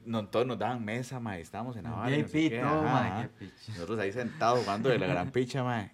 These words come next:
Speaker 1: y llegan unas tierrillas ahí. "¿Y ustedes qué? ¿Ustedes qué?". Entonces empezamos a decir, como que el gordo, ¿andaba usted con sombrero?
Speaker 2: No, no.
Speaker 1: No sé. Pero empezamos a decir que el gordo era, era ganadero, y que tenía unas tierras allá, y que no sé qué, entonces que vino aquí,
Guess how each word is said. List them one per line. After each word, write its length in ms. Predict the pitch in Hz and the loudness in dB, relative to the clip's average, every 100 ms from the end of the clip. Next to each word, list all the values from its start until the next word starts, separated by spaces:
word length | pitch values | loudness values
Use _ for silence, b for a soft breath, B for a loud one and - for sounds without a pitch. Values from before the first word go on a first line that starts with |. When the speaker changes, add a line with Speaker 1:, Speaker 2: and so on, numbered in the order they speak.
| - | -8
Speaker 1:
y 140 | 110 | -4
llegan 320 | 120 120 120 | -2 -2 -4
unas 240 | 120 123 127 | -6 -6 -4
tierrillas 540 | 139 113 80 71 76 76 | -2 -2 -4 -8 -10 -10
ahí. 240 | 76 78 _ _ b b b b b _ | -12 -16 _ _ b b b b b _
"¿Y 60 | 90 | -14
ustedes 320 | - 117 120 | -2 -2 0
qué? 220 | 156 175 | 2 2
¿Ustedes 320 | 131 139 147 | 2 -2 -2
qué?". 220 | - 180 | 0 0
Entonces 340 | 156 113 104 110 | 0 -4 -2 -2
empezamos 300 | 101 101 107 | -2 0 0
a 60 | 101 | 0
decir, 280 | 104 101 | 0 0
como 160 | 92 85 | -2 -2
que 80 | 85 | -2
el 60 | |
gordo, 320 | 85 101 120 - - - | 0 4 2 2 -10 -16
¿andaba 300 | - 90 165 | -8 4 8
usted 160 | 233 240 | 8 6
con 140 | 233 | 8
sombrero? 500 | 233 196 98 78 87 - | 8 8 6 4 0 -10
Speaker 2:
No, 160 | 117 110 101 | -10 -8 -6
no. 140 | 98 95 | -6 -2
Speaker 1:
No 200 | 90 90 | 0 0
sé. 140 | 110 b b b - | -4 b b b 2
Pero 120 | 110 | 4
empezamos 360 | 104 107 113 143 | 6 6 8 8
a 60 | 117 | 8
decir 180 | 113 | 6
que 80 | 117 | 4
el 60 | 131 | 6
gordo 260 | 135 131 | 8 10
era, 320 | 135 135 110 - | 10 10 8 2
era 560 | 101 113 117 95 82 73 | 4 6 6 4 0 -2
ganadero, 540 | 90 87 80 95 90 - _ | 0 0 0 0 -4 -14 _
y 80 | - | -12
que 120 | - | -12
tenía 240 | - 85 98 | -10 -8 -4
unas 240 | 117 117 | -4 -4
tierras 280 | 117 110 117 | -2 -2 -2
allá, 280 | 90 104 123 | -4 -2 -2
y 40 | |
que 100 | 120 | -4
no 100 | 78 | -10
sé 80 | 78 | -8
qué, 160 | 117 120 | -6 -4
entonces 300 | 117 110 - | -4 -6 -4
que 120 | 101 | -2
vino 220 | 98 113 | 0 -2
aquí, 320 | 113 127 123 | -4 -6 -8